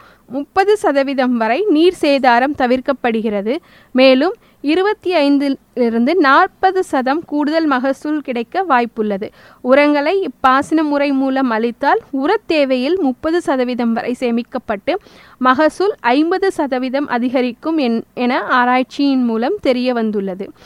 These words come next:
வாழையில் ஆரம்ப காலங்களில் க-, களைகள் அதிகமாயிருக்கும். களைகளை கட்டுப்படுத்த கலை முளைக்கும் முன் தெளிக்கக்கூடிய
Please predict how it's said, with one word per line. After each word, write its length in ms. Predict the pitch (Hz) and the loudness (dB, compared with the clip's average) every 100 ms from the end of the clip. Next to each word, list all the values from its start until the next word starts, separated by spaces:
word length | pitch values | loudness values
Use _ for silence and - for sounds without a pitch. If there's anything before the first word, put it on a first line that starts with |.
| - - _ | -20 -20 _
வாழையில் 560 | 233 240 254 269 277 415 - | 0 2 4 2 0 -2 0
ஆரம்ப 460 | 247 294 349 359 | 2 4 4 2
காலங்களில் 640 | - 302 269 269 262 285 | 2 2 2 0 -2 -2
க-, 220 | 302 226 214 _ | -2 -4 -6 _
களைகள் 420 | - 262 262 277 | -4 0 0 0
அதிகமாயிருக்கும். 1000 | 285 226 247 294 277 269 240 214 - 302 - | 0 0 0 0 2 2 0 -2 -2 -4 -2
களைகளை 500 | 269 254 277 277 269 | 0 0 2 0 -2
கட்டுப்படுத்த 840 | 254 220 - 262 240 233 - 330 - | -2 -6 -6 -6 -4 -4 -2 -2 0
கலை 300 | 269 262 349 | 0 2 2
முளைக்கும் 500 | 339 311 285 - 269 | 0 0 -2 -4 -2
முன் 180 | 269 254 | -2 -2
தெளிக்கக்கூடிய 840 | 240 247 262 277 - 240 208 254 | -4 -6 -6 -10 -8 -8 -4 -6